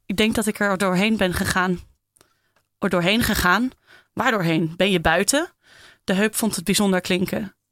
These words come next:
"Hoe zou dat zijn? Buiten?" Even verzonk de heup in gedachten van vrijheid en zonneschijn. Hij dacht aan hoe fijn het zou zijn om niet meer krap tussen de femuren en de ruggengraat te zitten. Hoe zou het zijn om niet meer al dat gewicht te moeten dragen?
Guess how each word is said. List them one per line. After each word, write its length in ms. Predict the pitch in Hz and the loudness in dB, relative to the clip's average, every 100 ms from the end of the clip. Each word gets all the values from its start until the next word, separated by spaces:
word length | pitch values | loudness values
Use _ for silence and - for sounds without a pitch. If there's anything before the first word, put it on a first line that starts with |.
| _ | _
"Hoe 120 | 196 | -2
zou 140 | 226 | 0
dat 140 | 220 - | 0 0
zijn? 380 | 214 214 180 - _ _ _ | 0 -2 -4 -8 _ _ _
Buiten?" 480 | 170 175 - 180 165 _ _ _ _ _ _ _ _ _ _ _ _ _ _ _ - - - - - _ | -4 -4 -6 -6 -8 _ _ _ _ _ _ _ _ _ _ _ _ _ _ _ -20 -20 -20 -20 -20 _
Even 260 | 233 240 226 | 0 2 2
verzonk 360 | 226 - 220 | 2 2 2
de 80 | 220 | 2
heup 240 | 196 202 196 | 2 2 0
in 60 | |
gedachten 520 | 175 190 196 - 202 196 | -2 0 0 0 -2 0
van 140 | 185 | -2
vrijheid 500 | - 196 214 208 202 | 0 0 2 0 0
en 120 | 185 | 0
zonneschijn. 640 | 175 175 175 180 180 196 - _ - - - | 0 0 -2 -4 -4 -6 -8 _ -20 -20 -10
Hij 140 | - 196 | -2 0
dacht 200 | 208 214 | 0 0
aan 100 | 202 | 2
hoe 160 | 247 | 2
fijn 240 | - 247 254 | 2 2 2
het 100 | - | 0
zou 160 | 220 | 0
zijn 260 | 202 226 226 | 2 2 2
om 120 | 214 | 2
niet 140 | 247 285 | 4 4
meer 140 | 277 | 2
krap 240 | - 285 - | 0 -2 0
tussen 280 | 294 262 214 | 0 0 -2
de 80 | |
femuren 560 | 220 233 226 226 220 214 | 0 0 2 2 2 2
en 120 | 214 | 0
de 60 | 208 | 0
ruggengraat 440 | 214 208 - 180 | 0 -2 -2 -2
te 80 | - | -2
zitten. 360 | - 208 - - - - - - - - _ _ _ | -2 -2 -6 -8 -18 -20 -20 -20 -20 -20 _ _ _
Hoe 140 | - 240 | 0 2
zou 160 | 269 | 4
het 100 | 254 | 2
zijn 360 | - 262 220 202 | 2 2 2 2
om 100 | 202 | 2
niet 140 | 220 | 2
meer 140 | 214 208 | 2 2
al 120 | 214 | 0
dat 100 | 208 | 0
gewicht 320 | - 214 226 | -2 -2 -2
te 60 | - | 0
moeten 200 | 190 170 | -2 0
dragen? 540 | 175 175 175 208 226 | -2 -2 -4 -6 -8